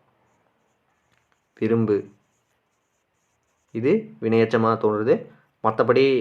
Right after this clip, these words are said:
எனக்கு எதுவும் தெரியல. மக்கள் நலம் காப்பாற்ற விரும்புகின்ற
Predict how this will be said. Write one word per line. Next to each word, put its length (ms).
எனக்கு 460
எதுவும் 380
தெரியல. 540
மக்கள் 380
நலம் 240
காப்பாற்ற 480
விரும்புகின்ற 640